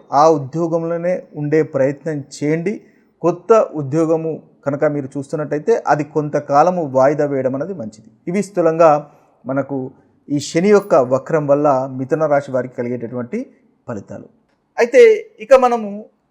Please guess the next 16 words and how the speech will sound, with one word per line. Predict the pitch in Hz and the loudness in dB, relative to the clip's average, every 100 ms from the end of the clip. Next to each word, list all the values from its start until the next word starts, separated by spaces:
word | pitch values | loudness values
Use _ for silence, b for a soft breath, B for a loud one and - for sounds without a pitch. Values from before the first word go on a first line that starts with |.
| 147 139 | _ 0
ఏ | 214 277 | 6 8
రాశి | 254 233 240 | 8 6 2
వారు | 214 214 208 220 220 - 175 | 0 2 2 0 -6 -12 -6
ఈ | |
యొక్క | 185 185 185 | -4 -2 -2
సంచారంలో | 175 175 175 190 185 180 180 | -2 -6 2 4 4 2 -2
ఏ | 139 127 165 233 | -2 -2 4 4
మంత్ర | 214 190 196 233 226 - _ - | 4 0 -2 -2 -2 -2 _ -8
పఠనం | 151 190 220 202 | -6 -2 -4 -4
ద్వారా | 156 160 151 147 107 - _ _ _ _ 151 | 0 2 4 2 0 -12 _ _ _ _ 2
ఎలాంటి | 185 226 214 190 - 165 | 6 6 2 -8 -10 -2
ఈ | |
యొక్క | 165 165 156 | -2 0 -2
ప్రతికూలమైనటువంటి | - 156 185 208 196 185 175 165 160 | -2 -8 -4 -2 0 0 -2 -6 -6
ఫలితాలు | 139 143 160 156 131 135 | -4 -2 0 0 -4 -6
నివారించుకోవచ్చో | 143 156 151 147 151 135 131 160 127 | 0 0 0 -8 -14 -14 -8 -6 -6